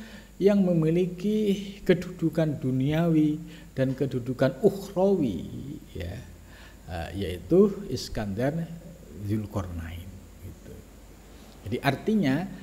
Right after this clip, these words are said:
kisah ini bisa menginspirasi kita, "Oh iya, saya harus bisa seperti," seandainya diberikan amanah kekuasaan, amanah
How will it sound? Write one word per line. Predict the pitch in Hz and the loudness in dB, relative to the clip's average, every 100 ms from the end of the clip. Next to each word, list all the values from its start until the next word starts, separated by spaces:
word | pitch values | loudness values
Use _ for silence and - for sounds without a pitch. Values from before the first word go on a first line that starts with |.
| - | -8
kisah | - 135 131 110 | 0 0 2 0
ini | 120 175 190 | 2 2 2
bisa | 135 120 - 123 | 0 -4 -2 0
menginspirasi | 117 120 135 107 - 117 104 98 - | 0 0 -2 -4 -6 -6 -4 -6 -8
kita, | - 92 - 165 175 - - - - - | -8 -8 -4 -4 -4 -10 -16 -20 -20 2
"Oh | 170 - | 4 4
iya, | 131 107 82 | 0 -2 -4
saya | - 78 110 123 | -6 -4 -4 -4
harus | 110 95 127 156 - - - - - - - - - | -6 0 2 2 -2 -12 -18 -20 -20 -20 -20 -18 -6
bisa | 110 - - | -4 8 8
seperti," | - 127 - - - 139 147 - - - | 8 -2 -6 -6 -2 -2 -2 -12 -20 -12
seandainya | - 147 143 139 131 113 101 | -4 2 4 6 6 4 2
diberikan | 131 127 131 117 - 117 95 - - - - - - - | 0 4 2 2 0 -2 -2 -8 -16 -20 -20 -20 -8 -2
amanah | 123 123 117 123 101 - - - | 0 0 2 0 -2 -6 -12 -8
kekuasaan, | 117 120 113 107 190 196 156 151 156 160 - - - - - | -6 -4 -4 -2 0 0 0 0 -2 -4 -8 -18 -20 -20 -8
amanah | 113 117 113 113 98 90 - | -4 -2 -2 -2 -4 -8 -14